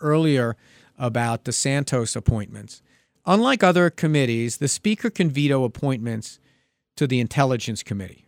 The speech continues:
To the select special committees, the Speaker can. In the other committees, in order for someone to be removed from them, it has to be a vote of the whole House. The, the,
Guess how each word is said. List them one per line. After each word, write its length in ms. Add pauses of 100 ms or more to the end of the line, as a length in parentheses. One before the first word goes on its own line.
(400)
To 100
the 200
select 480
special 340
committees, 380
the 80
Speaker 360
can. 380
In 220
the 120
other 300
committees, 460
in 80
order 200
for 120
someone 260
to 80
be 160
removed 640
from 260
them, 240 (300)
it 80
has 160
to 80
be 80
a 80
vote 320 (480)
of 180
the 100
whole 200
House. 340
The, 320
the, 360